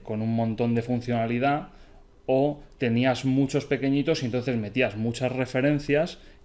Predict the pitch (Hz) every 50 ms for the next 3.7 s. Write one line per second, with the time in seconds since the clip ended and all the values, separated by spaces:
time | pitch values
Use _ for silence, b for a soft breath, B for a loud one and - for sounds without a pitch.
0 | - - 131 120 127 131 131 131 123 120 120 113 113 117 127 127 - 143 120 131
1 | 123 120 123 127 123 123 120 113 110 - - - 101 101 101 104 104 98 - -
2 | b b b b b b b b b - - - - 123 113 113 110 107 107 107
3 | 107 107 101 104 107 107 107 110 123 127 127 107 104